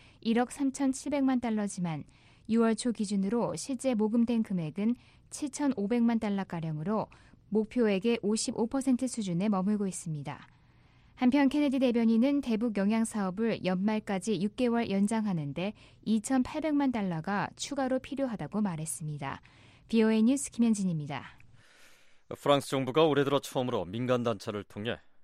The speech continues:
Speaker 2: 북한에 사십만 유로, 미화로 사십오만 달러 상당의 인도적 지원을 시작했습니다. 이 자금은 황해남도의 취약계층을 위한 영양 지원 사업에 투입됩니다. 부지영 기자가 보도합니다.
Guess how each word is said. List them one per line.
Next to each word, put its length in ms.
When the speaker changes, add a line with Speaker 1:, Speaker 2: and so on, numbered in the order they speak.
Speaker 2:
북한에 460
사십만 760
유로, 200
미화로 420
사십오만 880
달러 200
상당의 520
인도적 420
지원을 260
시작했습니다. 840
이 100
자금은 680
황해남도의 960
취약계층을 760
위한 220
영양 340
지원 260
사업에 400
투입됩니다. 600
부지영 320
기자가 260
보도합니다. 560